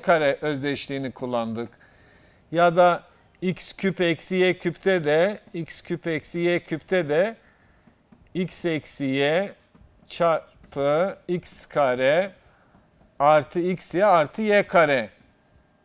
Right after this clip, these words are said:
özdeşliklerini kullanarak bu eşlenikleri elde ediyoruz. İşte x yerine küp kök a dersem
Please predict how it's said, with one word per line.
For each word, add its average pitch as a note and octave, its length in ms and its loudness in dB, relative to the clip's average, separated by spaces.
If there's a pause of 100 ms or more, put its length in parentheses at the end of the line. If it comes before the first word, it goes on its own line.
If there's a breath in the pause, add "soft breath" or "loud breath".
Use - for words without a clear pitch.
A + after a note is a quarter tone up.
özdeşliklerini D#3 960 -2
kullanarak E3 880 2 (840 soft breath)
bu D#3 420 6 (200)
eşlenikleri D3 680 4
elde B2 300 4
ediyoruz. A2+ 560 -4 (320 soft breath)
İşte F3 500 4 (460 soft breath)
x - 280 -2
yerine F3+ 400 10
küp - 300 -2
kök F#3 260 6
a E3+ 240 10
dersem C#3 560 4